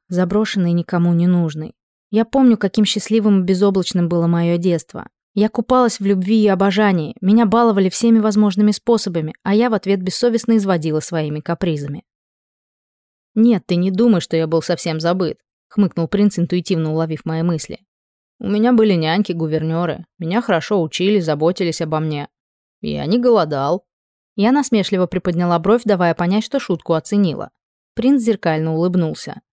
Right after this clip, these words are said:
«Прости, я просто хочу объяснить, что потеря Ромула для отца была не просто ударом. Это была катастрофа.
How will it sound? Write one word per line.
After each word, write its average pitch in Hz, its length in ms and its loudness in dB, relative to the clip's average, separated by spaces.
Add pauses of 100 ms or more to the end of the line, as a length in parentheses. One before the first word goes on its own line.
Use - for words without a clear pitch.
(420)
«Прости, 165 400 -6
я 156 160 -4
просто 170 320 -8
хочу 180 280 -2
объяснить, 175 400 -2
что - 160 -8
потеря 165 440 -2
Ромула 180 360 2
для 165 220 -4
отца 170 240 -2
была 165 220 0
не 170 100 -2
просто 190 380 -2
ударом. 165 440 -2 (520)
Это 175 200 -6
была 165 220 -2
катастрофа. - 720 -6